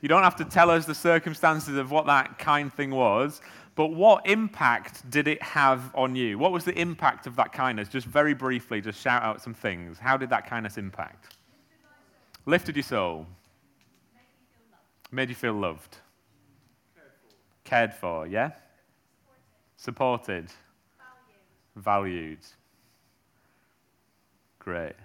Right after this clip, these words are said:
Anything else? No. Brilliant. I, I want to suggest this morning, we, we kinda, we're talking about kindness, really. And I want to suggest that kindness is a really powerful thing. It can actually have a, a really significant impact.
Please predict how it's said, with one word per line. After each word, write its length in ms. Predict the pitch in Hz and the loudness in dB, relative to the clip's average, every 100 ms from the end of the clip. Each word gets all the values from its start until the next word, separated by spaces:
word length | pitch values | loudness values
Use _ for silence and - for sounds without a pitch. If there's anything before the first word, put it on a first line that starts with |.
| _ _ _ _ - | _ _ _ _ -16
Anything 300 | 98 92 95 | -14 -12 -12
else? 420 | 85 85 _ - _ _ _ _ _ _ _ _ _ - | -12 -14 _ -20 _ _ _ _ _ _ _ _ _ -16
No. 180 | 85 76 | -14 -12
Brilliant. 320 | - 143 92 69 _ _ _ _ - - - | -6 -4 -4 -8 _ _ _ _ -16 -8 2
I, 220 | 156 - | 2 4
I 180 | 180 226 | 4 4
want 160 | 233 | 4
to 60 | 202 | 0
suggest 320 | 151 156 151 | 0 0 0
this 160 | 143 - | -6 -4
morning, 400 | 143 135 127 127 | 0 0 -2 -2
we, 180 | 135 139 | -4 -2
we 140 | 139 | -4
kinda, 260 | 165 151 139 | -4 -4 -4
we're 80 | 135 | -2
talking 220 | 180 165 | -2 0
about 200 | 135 - | -4 -2
kindness, 500 | 127 127 120 101 101 | -4 -2 -4 -8 -6
really. 340 | 90 85 92 - - - - - 143 | -6 -6 -12 -14 -20 -20 -20 -8 -4
And 100 | 151 | 0
I 160 | - 202 | 4 4
want 100 | 226 | 4
to 80 | 185 | 0
suggest 400 | 151 160 156 147 | 0 0 0 -2
that 140 | 123 | -6
kindness 420 | 160 175 165 139 | -2 -2 0 -4
is 140 | 127 131 | -4 -2
a 100 | 127 | 0
really 680 | 131 147 151 147 131 113 107 - | 0 0 0 -2 -4 -4 -10 -14
powerful 640 | - 135 131 123 120 107 | -2 0 0 -2 -8 -8
thing. 460 | - 110 85 76 - - - - | -6 -6 -6 -14 -20 -20 -20 -12
It 140 | 131 | -8
can 100 | 151 | 0
actually 300 | 151 170 156 | 0 0 -2
have 240 | 143 131 120 | 0 0 2
a, 200 | 117 117 | 0 0
a 120 | 123 | -4
really 320 | 120 147 151 139 | -2 -2 -2 -4
significant 960 | - 131 127 139 151 139 - 156 165 - - - _ - | -6 -8 -6 -6 -6 -10 -4 -6 -6 -16 -20 -20 _ -6
impact. 720 | 139 139 151 160 - - | -6 -4 -4 -4 -4 -14